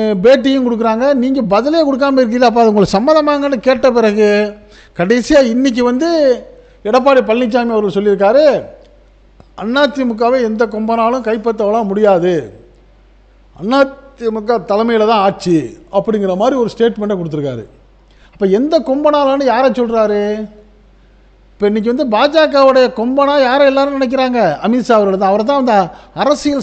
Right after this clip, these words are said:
சாணக்கியங்கிறாங்க. அந்த அரசியல் சாணக்கியன் அமித்ஷா என்ன சொன்னாரோ,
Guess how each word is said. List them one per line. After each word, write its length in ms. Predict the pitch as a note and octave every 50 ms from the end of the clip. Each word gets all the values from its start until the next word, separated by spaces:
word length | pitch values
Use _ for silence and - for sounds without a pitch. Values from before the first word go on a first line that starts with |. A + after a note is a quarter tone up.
| - -
சாணக்கியங்கிறாங்க. 960 | A3+ A#3+ C#4 D4 D4+ B3 G3+ B3 C4 C4 B3+ B3 A#3+ A3 G#3 F#3+ E3+ C3+ - - - - - _ _ _ _ _ _ _ _ _ _ _ _ _ _ _ _ _
அந்த 180 | - G3+ A#3 A3
அரசியல் 480 | F#3+ G#3+ D4 E4+ - - F4 F4 E4 - -
சாணக்கியன் 760 | C#4 C#4 D4 D4+ D4 A#3+ A#3 C#4 C#4 C#4 C#4 C4+ C4+ C4+ C4 A#3+ A3 - - -
அமித்ஷா 520 | - G3 B3+ D#4+ D#4+ C#4+ - D#4 D4 C4 A#3
என்ன 200 | A#3 C#4 D#4+ C#4+
சொன்னாரோ, 800 | - C4+ B3+ C4 C4+ C4 A#3 G3+ G3 G#3 A#3+ C#4+ D#4 D#4+ C#4